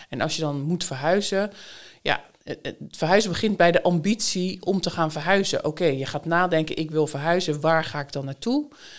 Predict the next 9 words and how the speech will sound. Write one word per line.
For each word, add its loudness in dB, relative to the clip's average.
Dan 0
moet 2
je 0
dus -2
eigenlijk 2
wel 2
ook -2
al, 0
eh, -4